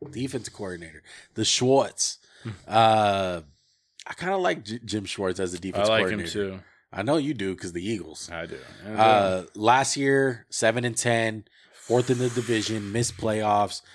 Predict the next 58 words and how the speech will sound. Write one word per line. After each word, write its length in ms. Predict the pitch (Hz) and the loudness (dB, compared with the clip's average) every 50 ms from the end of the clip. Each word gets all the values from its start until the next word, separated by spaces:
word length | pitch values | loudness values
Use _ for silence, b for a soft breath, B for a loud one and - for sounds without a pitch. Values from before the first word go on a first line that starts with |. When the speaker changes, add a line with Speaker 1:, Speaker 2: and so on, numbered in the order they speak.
| B B B B B B - | B B B B B B -6
Speaker 1:
We 120 | 95 98 | -2 2
all 140 | 110 110 113 | 4 4 4
know 160 | 110 117 113 | 4 2 0
with 120 | 113 113 101 | 0 -2 -4
the 80 | 110 | -6
Deshaun 360 | 104 98 - - 113 110 110 107 | -6 -4 -2 0 2 2 2 4
Watson 380 | 107 104 104 101 - 107 98 | 4 4 4 4 2 -4 -8
situation, 600 | - - 104 - - 101 101 101 98 92 - 101 95 | -6 -6 -6 -6 -4 -2 -2 -2 -2 -2 -4 -4 -2
I 120 | 95 95 | -2 -2
was 320 | 92 92 87 90 - - - _ - | -2 -2 -4 -6 -8 -10 -12 _ -20
looming 440 | 90 85 85 104 113 113 113 113 110 | -16 -10 -6 -4 -4 -4 -4 -4 -4
in 120 | 110 104 | -6 -6
the 140 | 104 104 101 101 | -6 -6 -4 0
air 180 | 104 104 98 | 0 2 2
at 160 | 90 90 - - | 2 0 -2 -4
this 280 | 98 90 - - - - _ _ _ _ - | -6 -4 -4 -6 -8 -10 _ _ _ _ -4
time 280 | - 104 98 95 90 | -2 0 0 0 -2
last 420 | 87 90 90 95 104 107 - - 85 | -4 -4 -2 -2 -2 -2 -2 -6 -8
year. 180 | 82 - - - | -8 -10 -8 -8
Speaker 2:
Uh, 100 | 113 110 | -6 -6
no, 240 | 107 113 113 104 110 | -4 -4 -4 -2 -2
we 100 | 120 120 | -2 -2
had 80 | 117 | -2
no 140 | 113 107 101 | -4 -6 -6
answer. 360 | 101 117 143 131 - 113 95 | -6 -6 -6 -6 -6 -6 -8
I 60 | - 55 | -8 -8
don't. 160 | - - - - | -10 -14 -14 -12
It 100 | - - | -10 -8
was 260 | 127 120 107 95 92 98 | -6 -6 -6 -6 -6 -8
real 200 | 104 110 107 101 | -6 -6 -4 -4
late. 320 | 101 110 117 110 104 - _ _ - | -4 -4 -4 -6 -8 -10 _ _ -8
Speaker 1:
Yeah, 180 | 104 107 87 80 85 | -6 -6 -4 0 4
I 40 | |
don't 80 | 110 127 | 4 4
even 140 | 131 127 131 | 4 4 4
think 140 | 127 131 110 | 4 2 2
we 80 | 107 104 | 2 0
did 220 | - - 107 110 | 0 0 0 0
their 160 | 113 101 90 | 0 0 -2
over 240 | 87 85 78 82 82 | -2 -6 -8 -12 -14
under. 220 | 80 76 - - - - - - | -16 -14 -16 -16 -18 -18 -20 -20
<laughs> 180 | - - - | -18 -4 0
Speaker 2:
No, 160 | - - 110 107 | 0 2 2 0
I 20 | 110 | 0
didn't, 300 | 117 120 123 127 127 127 | 0 0 -2 -2 -2 -4
didn't 160 | 127 131 131 117 | -4 -2 0 2
have 200 | 113 131 156 135 | 2 2 2 0
one. 180 | 110 104 90 82 | -4 -8 -8 -6
Speaker 1:
Yeah. 220 | 95 95 92 87 85 | -2 0 0 0 0
Speaker 2:
Didn't 140 | 104 110 104 | -2 -4 -4
have 180 | 110 123 117 | -4 -4 -4
one. 200 | 104 92 85 92 - _ _ | -6 -10 -14 -16 -20 _ _
Speaker 1:
So, 500 | - - - 117 110 107 107 107 107 - | -10 -4 0 0 2 2 2 0 0 2
um, 560 | 107 110 104 104 101 98 95 90 87 82 85 - _ | 4 6 6 6 6 4 2 -2 -4 -10 -16 -18 _
full 260 | - - - 120 127 135 | -4 2 6 6 6 6
year 240 | 139 139 143 143 135 | 6 4 2 2 2
for 160 | - - 139 | 2 0 0
Deshaun, 540 | 139 151 - - 139 123 113 110 113 113 | 0 0 2 4 6 6 6 4 2 -2